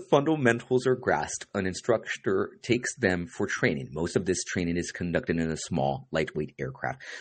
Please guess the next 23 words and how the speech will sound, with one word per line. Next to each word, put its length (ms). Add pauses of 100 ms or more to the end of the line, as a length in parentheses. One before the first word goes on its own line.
with 120
a 40
simulator 480
introduced 560
briefly 340
towards 460
the 160
end. 200 (560)
During 260
the 80
lesson, 340
each 200
maneuver 320
or 260
action 320
is 160
demonstrated 500
by 140
the 140
instructor 400
before 380
the 100
students 420